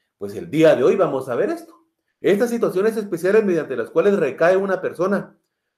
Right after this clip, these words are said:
desafortunadamente por tener una, eh, podríamos tener una discapacidad en el sentido de la persona que no ve, o con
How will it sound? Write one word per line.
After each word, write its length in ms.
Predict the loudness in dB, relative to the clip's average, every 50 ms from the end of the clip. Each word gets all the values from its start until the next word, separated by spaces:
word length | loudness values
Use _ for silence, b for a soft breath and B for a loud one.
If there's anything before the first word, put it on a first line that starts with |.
| _ _ _ _
desafortunadamente 1040 | _ 0 0 2 2 0 0 0 -2 -4 -4 -4 -2 -2 -2 0 -2 -2 -2 -4 -4
por 160 | -4 -6 -6
tener 260 | -6 -8 -6 -4 -4 -4
una, 460 | -2 -2 -4 -4 -6 -10 -18 _ _ _
eh, 640 | _ -8 -6 -4 -2 -4 -4 -6 -8 -10 -14 _ _ _ _ _ _ _ _ _ _ _ _ _ _ _ _ _ _ _ _ _ _ _ _ _ _ _ _ _
podríamos 420 | -4 -4 -2 0 0 -2 -2 -4
tener 160 | -6 -6 -6
una 100 | -6 -6
discapacidad 680 | -8 -12 -8 -8 -6 -6 -6 -8 -6 -4 -2 0 0 0
en 60 | -2
el 40 | -6
sentido 460 | -8 -12 -12 -10 -8 -4 -4 -4 -2
de 280 | -4 -6 -8 -8 -12 -18 _ _ _ _ _
la 100 | _ -20
persona 340 | _ _ -14 -12 -12 -12 -12
que 80 | -12 -12
no 100 | -8 -4
ve, 400 | -2 -2 -2 -2 -6 -14 -20 _ _ _ _ -18
o 220 | -18 -18 -16 -8
con 380 | -8 -6 -6 -6 -10 -12 -16